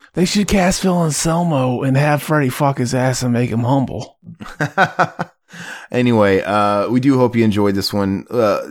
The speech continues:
Speaker 2: we read off a couple of, uh, recommendations, and we appreciate those. We're gonna write those down. We'll definitely do the, uh, uh, Twilight Zone one for sure. But let us know some recommendations of, of films you'd like us to tackle. We do have a list that we have to get through. Uh, we do know that there's been some that have been requested, and we haven't got to 'em yet.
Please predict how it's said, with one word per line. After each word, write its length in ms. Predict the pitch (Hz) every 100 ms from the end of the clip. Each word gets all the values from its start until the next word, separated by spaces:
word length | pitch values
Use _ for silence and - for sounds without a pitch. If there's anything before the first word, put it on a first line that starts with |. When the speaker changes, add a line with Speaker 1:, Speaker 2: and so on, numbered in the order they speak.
| 107
Speaker 2:
we 280 | 95 135 127
read 260 | 117 131 127
off 200 | 120 113
a 60 |
couple 360 | 107 113 104 98
of, 240 | 92 98
uh, 260 | 64 92 82
recommendations, 760 | 92 87 90 82 82 - 82 80
and 80 |
we 80 | 85
appreciate 540 | 78 - 85 - 82 78
those. 320 | 80 76 82
We're 80 | 85
gonna 140 | 82
write 240 | 82 80
those 180 | 82 78
down. 280 | - 85 85
We'll 100 | 87
definitely 340 | 117 123 98
do 180 | 85 82
the, 240 | 78 78 76
uh, 180 | 73 76 - _ _ _ _ - _
uh, 760 | - 76 71 71 67 62 55 53
Twilight 460 | - 87 82 78 73
Zone 220 | 76 76
one 100 | 73
for 100 | 78
sure. 380 | - 82 78 - _ _ -
But 160 | 113 117
let 140 | 131
us 120 | 151
know 120 | 151
some 180 | 139 120
recommendations 540 | 123 120 110 110 113 101
of, 180 | 90
of 120 | - 98
films 260 | 104 95
you'd 120 | 95
like 240 | 90 92 101
us 120 | 104
to 100 | -
tackle. 400 | 120 107 117 123
We 120 | 131
do 160 | 135 147
have 160 | 151 123
a 60 |
list 400 | 110 95 92 -
that 100 | 101
we 100 | 87
have 140 | 95 87
to 80 | 87
get 220 | 82 -
through. 340 | 92 90 87
Uh, 300 | 73 85 82
we 140 | 85 92
do 160 | 95
know 180 | 95 90
that 60 | 82
there's 220 | 80 78
been 200 | - 80
some 300 | - 80 78
that 120 | 78
have 100 | 76
been 160 | 80 78
requested, 460 | 76 - 76 - 76
and 40 |
we 60 | 78
haven't 220 | 85 71
got 240 | 67 67 -
to 80 | 78
'em 120 | 78
yet. 240 | 73 76